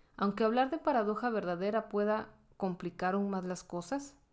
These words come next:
O, poniendo en la cuestión de otros términos, ¿podría ser una paradoja trascendental condición de posibilidad de la experiencia? Paradójico ha resultado a primera vista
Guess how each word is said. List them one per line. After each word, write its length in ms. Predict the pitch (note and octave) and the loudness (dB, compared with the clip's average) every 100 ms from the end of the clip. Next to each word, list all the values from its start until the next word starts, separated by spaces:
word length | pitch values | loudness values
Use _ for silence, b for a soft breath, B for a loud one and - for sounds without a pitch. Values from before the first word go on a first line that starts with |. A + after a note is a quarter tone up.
| _ _ _ _ _ _ - | _ _ _ _ _ _ -2
O, 360 | G3+ G#3 G#3 G#3 | 4 4 2 2
poniendo 400 | A#3 B3 C4+ D4+ | 2 4 4 4
en 80 | D4 | 2
la 140 | C#4 | 0
cuestión 320 | G3+ G3+ G#3+ | -2 -2 -2
de 80 | G3+ | -2
otros 280 | G3+ G#3 G#3 | -2 -6 -2
términos, 580 | C#4 C4 G3+ - - - | -2 0 -4 -6 -14 -10
¿podría 440 | - F#3+ G3+ A#3+ C4+ | -2 0 4 4 2
ser 360 | C4 - G#3+ G#3+ | 0 -2 -2 0
una 220 | G#3+ G#3 | -2 -2
paradoja 600 | F3 D#3+ G3 G3+ - - | 0 0 0 -4 -10 -10
trascendental 840 | - F3+ F3+ F3 F3 F#3 - G3 F3+ b b b b b | -6 -6 -6 -6 -6 -4 0 0 0 b b b b b
condición 520 | - G#3 G3+ G3 A3+ A#3 | 0 2 2 0 0 0
de 100 | B3 | 0
posibilidad 640 | A#3+ A3+ F3+ E3+ F3 F#3 | -4 -6 -6 -2 -2 -2
de 140 | F#3+ | -4
la 80 | F3 | -6
experiencia? 640 | E3+ - E3+ E3 F3 C4+ C#4+ - _ - - b b b b b b - | -10 -10 -6 -6 -6 -10 -12 -16 _ -20 -20 b b b b b b 4
Paradójico 600 | B3 B3 C4 C#4+ D4+ C4 | 6 6 2 0 2 4
ha 60 | A#3 | 4
resultado 520 | A#3+ A#3 - G#3 G#3+ | 2 -2 4 4 4
a 100 | G#3 | 0
primera 360 | G3 F3+ F3+ | -4 -2 0
vista 420 | F3+ G3+ G#3 G#3 | 0 -2 -4 -8